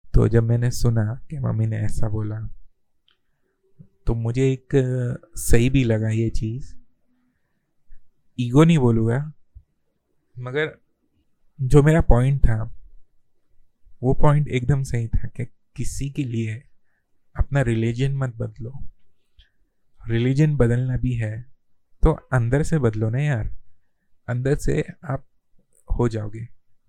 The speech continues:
किसी को कुछ बॉडी पार्ट काट के उसको आप बदल नहीं सकते हो, जो बदलना है वो अंदर से ही बदलने का इंसान। तो मेरा वो पॉइंट सही था। सामने वाला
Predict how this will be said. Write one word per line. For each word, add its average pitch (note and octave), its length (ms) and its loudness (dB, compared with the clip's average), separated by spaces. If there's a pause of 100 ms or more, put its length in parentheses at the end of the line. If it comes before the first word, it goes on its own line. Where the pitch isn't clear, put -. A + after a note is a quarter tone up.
(160)
किसी C#3 300 2
को - 400 -8 (380)
कुछ C#3 200 -4
बॉडी A#2 400 -2
पार्ट C#3 260 -2
काट A#2+ 300 -6
के A2+ 300 -8 (880)
उसको - 280 -2
आप D3 180 -2
बदल B2 320 -2
नहीं C#3 180 -2
सकते - 360 -4
हो, A#2 200 -8 (680)
जो C3+ 120 2
बदलना C3+ 360 0
है C#3+ 60 0
वो C#3+ 100 -2
अंदर A#2+ 320 -2
से C3+ 120 0
ही C3+ 180 -4
बदलने A2 420 -8
का A2 80 -10
इंसान। A2 480 -8 (480)
तो C3+ 80 2
मेरा D3+ 240 -2
वो D#3 100 0
पॉइंट C#3 340 -4
सही A2+ 320 -2
था। A2 280 -4 (1000)
सामने B2+ 400 0
वाला C3 280 -4